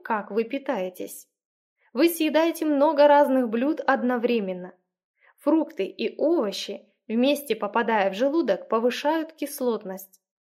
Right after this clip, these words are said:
В результате засоряется кровь, и из-за неполного пищеварения притупляется ум. Вы должны понять, что с каждым органом своего тела нужно обращаться с должным уважением.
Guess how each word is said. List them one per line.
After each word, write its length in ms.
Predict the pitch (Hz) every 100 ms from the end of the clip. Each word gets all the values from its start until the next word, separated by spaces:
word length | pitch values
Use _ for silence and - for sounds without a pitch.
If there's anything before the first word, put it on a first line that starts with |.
| _ _ _ _ -
В 60 | 214
результате 580 | 285 294 311 370 359 302
засоряется 680 | 302 294 302 320 311 320
кровь, 480 | 311 233 190 190 _ _ _ _ -
и 160 | 233
из-за 240 | 247 233 262
неполного 680 | 285 285 285 233 190 185
пищеварения 800 | 190 233 - 285 320 349 339 320 339 -
притупляется 840 | 285 285 269 302 330 320 320 294 -
ум. 440 | 214 196 196 - _ _ _ _ _ _ _ _
Вы 180 | 226 294
должны 380 | 269 285 302 302
понять, 440 | 330 302 190 - _
что 200 | - -
с 120 | 285 -
каждым 480 | 320 294 262 269 -
органом 540 | 285 277 208 202 214
своего 460 | - 226 247 233 208
тела 460 | - 320 247 202 - -
нужно 420 | 262 311 285 294
обращаться 800 | 262 240 240 240 302 302 - 302
с 100 | 240
должным 580 | 202 226 285 277 285 269
уважением. 840 | 269 254 247 202 220 208 185 185